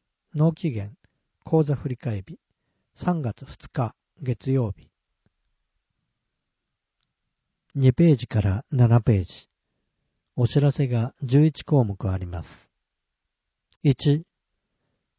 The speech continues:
令和七年度、会計年度任用職員募集。町立津南病院では、会計年度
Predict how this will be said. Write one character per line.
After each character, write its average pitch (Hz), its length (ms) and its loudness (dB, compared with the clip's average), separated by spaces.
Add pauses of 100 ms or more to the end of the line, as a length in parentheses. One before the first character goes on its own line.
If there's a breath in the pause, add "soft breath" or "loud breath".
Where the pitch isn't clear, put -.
令 175 220 4
和 151 140 2
七 - 260 -4
年 123 260 -2
度、 98 220 -6 (260)
会 180 220 0
計 175 260 -2
年 160 300 -2
度 107 300 -6
任 170 240 2
用 170 180 4
職 151 320 -2
員 98 260 -2
募 104 140 -2
集。 101 320 -6 (1600)
町 165 200 2
立 165 340 -2
津 - 140 -2
南 175 260 0
病 165 240 2
院 104 140 -6
で 104 80 -4
は、 92 300 -6 (420)
会 180 240 -2
計 175 240 -2
年 156 260 -2
度 107 220 -6